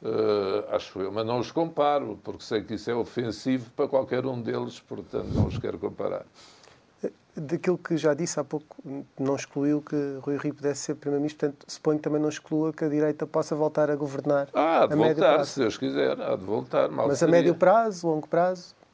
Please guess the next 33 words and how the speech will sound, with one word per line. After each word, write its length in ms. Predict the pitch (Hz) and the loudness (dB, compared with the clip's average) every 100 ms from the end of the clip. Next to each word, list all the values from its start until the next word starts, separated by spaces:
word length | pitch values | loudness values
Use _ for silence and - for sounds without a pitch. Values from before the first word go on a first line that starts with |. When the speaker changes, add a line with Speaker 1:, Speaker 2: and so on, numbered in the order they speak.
| _ _ _ _ _ _ _ | _ _ _ _ _ _ _
Speaker 1:
Ah, 240 | 320 185 208 | 2 4 4
isto 160 | - | 2
tudo 200 | 262 180 | -2 -2
muito, 480 | 151 139 127 156 147 | 0 0 -2 -6 -4
muda 280 | 139 139 131 | -2 2 2
muito 220 | 127 123 | 2 -4
depressa 400 | - 107 92 - | -4 -2 -2 0
e 100 | 139 | 2
é 60 | 139 | 2
bom 200 | 175 170 | 2 0
os 120 | 139 | 0
atuais 360 | 139 123 110 | -2 0 -2
dirigentes 460 | 101 123 117 139 117 | -2 -4 -2 -4 -6
políticos 400 | - 139 139 127 | -4 -4 -2 -6
estarem 360 | - 139 135 117 | 0 0 2 -2
cientes 440 | - 131 139 127 | -4 -2 -2 -4
de 60 | 135 | -6
uma 200 | 123 117 - _ | -6 -6 -10 _
coisa. 300 | - 92 85 85 | -10 -10 -10 -6
Quando 220 | 143 127 | -4 -4
passar 440 | - 127 - 147 143 | -4 -4 0 0 2
a 60 | |
pandemia, 720 | 127 135 117 104 110 92 98 - _ _ _ _ _ _ _ | 0 -2 -2 -6 -4 -4 -6 -12 _ _ _ _ _ _ _
se 140 | - | -16
Deus 160 | - 92 | -10 -10
quiser, 420 | - 98 95 98 - _ _ _ _ _ _ | -10 -8 -6 -6 -8 _ _ _ _ _ _
as 140 | - - | -12 -10
pessoas 300 | - 151 - | -6 -4 -2
terão 180 | 147 | -2
uma 140 | 135 135 | 0 -2
tendência 500 | 135 127 120 - 131 | -2 -2 -4 -2 -2
natural 680 | 131 127 - 120 123 135 131 - | -2 -2 -2 0 2 0 -2 0
para 500 | 139 131 127 127 | 0 2 0 -2